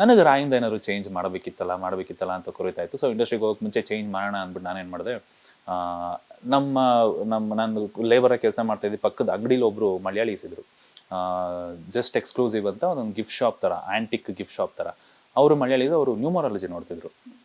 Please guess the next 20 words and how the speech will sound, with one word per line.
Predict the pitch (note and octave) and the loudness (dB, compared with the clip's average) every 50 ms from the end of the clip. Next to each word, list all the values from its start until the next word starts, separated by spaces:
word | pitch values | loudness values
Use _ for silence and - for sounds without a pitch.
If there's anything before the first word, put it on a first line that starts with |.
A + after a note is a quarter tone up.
| _ _ - | _ _ -8
ಆ, | - | -6
so | G2 - A#2+ G#2+ | 0 4 6 6
ಅಲ್ಲಿ | G2 A2 B2 C#3+ | 6 6 6 6
ಹೋಗಿ | C#3+ C3 B2 C3+ | 6 8 8 6
ಅವ್ರನ್ನ | B2+ A#2 A#2+ | 6 4 4
ಕನ್ಸಲ್ಟ್ | A2+ - G#2 G2+ A2 A#2+ A2+ G#2+ | 2 0 0 2 2 0 0 -2
ಮಾಡಿದಾಗ, | A2 G2+ G2 F#2 F#2 F2+ G2 | -2 -4 -2 0 0 0 2
ರಾಯಿಂದ | A#2+ B2 G#2 G2 G2+ A2 A2+ A2 A2 | 2 2 2 2 2 0 -2 -4 -4
ಹಿಂಗ್ | A2 G#2 G2 | -4 -4 -4
ಇಡ್ಬೇಕು | G2 G2 G2+ G2 - F#2+ | -2 -2 -2 -2 -4 -4
ಅಂದಾಗ, | F#2+ A#2+ C#3+ | -6 -6 -6
"ನೀನ್ | D3+ D3+ D3+ | -6 -8 -6
ಯಾವ್ದಾದ್ರು | D3 C#3 C#3 C#3+ C#3 | -6 -4 -2 -2 -2
ಒಂದ್ | C3+ A#2+ | -2 -2
ನೇಮ್ | A2 A2 A#2+ A#2 | -2 -4 -4 -6
ಸಜೆಸ್ಟ್ | - - F#2+ G2 - - | -6 -6 -8 -8 -6 -6
ಮಾಡ್ಕೊಂಬಾ, | F#2+ F#2 - - F#2 F2+ F#2+ | -8 -8 -8 -6 -4 -2 -2
ನಾನ್ | F#2+ F2+ E2+ | -2 -4 -6
ಹೇಳ್ತೀನಿ" | E2+ F2+ G2 F#2+ - G2 F#2 F2+ | -6 -6 -6 -6 -8 -10 -10 -10
ಅಂತಂದ್ರು. | F2 F2 E2+ - D#2+ D#2+ E2+ G2+ | -12 -12 -10 -10 -10 -10 -10 -12